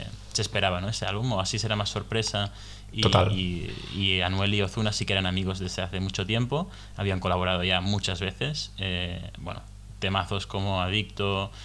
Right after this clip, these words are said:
Speaker 1: China, Bebé y otras, pues, seguramente menos conocidas del inicio de sus carreras,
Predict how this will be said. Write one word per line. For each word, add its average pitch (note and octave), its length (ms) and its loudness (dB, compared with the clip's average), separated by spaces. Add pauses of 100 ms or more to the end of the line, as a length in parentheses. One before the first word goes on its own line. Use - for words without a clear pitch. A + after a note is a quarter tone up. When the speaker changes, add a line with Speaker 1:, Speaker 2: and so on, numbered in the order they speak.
(200)
Speaker 1:
China, G2+ 460 2
Bebé A2 460 4
y F#2 160 0
otras, F2+ 340 -2
pues, F#2+ 220 -6
seguramente F#2 400 -4
menos F#2+ 180 0
conocidas G2 440 2
del F#2+ 100 0
inicio F#2 260 -2
de F2+ 40 -2
sus - 180 -6
carreras, G2 460 0